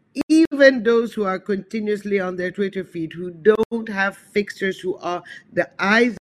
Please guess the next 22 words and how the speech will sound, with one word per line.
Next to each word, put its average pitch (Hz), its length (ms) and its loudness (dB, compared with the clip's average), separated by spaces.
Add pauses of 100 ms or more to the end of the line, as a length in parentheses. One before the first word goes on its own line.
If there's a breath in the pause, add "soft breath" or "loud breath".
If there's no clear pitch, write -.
(120)
and 190 200 -2 (140)
ears 214 380 0 (280)
on 196 260 -4
the 180 140 -6 (100)
ground 180 480 -6
of 160 180 -10
what 165 220 -10
is 156 140 -12
happening, 127 460 -12 (380 soft breath)
who 175 120 -8
give 180 300 -2
you, 160 320 0 (640 soft breath)
uh, 180 140 2
you 202 160 0
the 180 240 -2
real 214 320 2
picture, 156 480 -4
who 165 140 -2
send 220 420 2
you 202 120 2
videos, 156 640 2
who 180 220 -4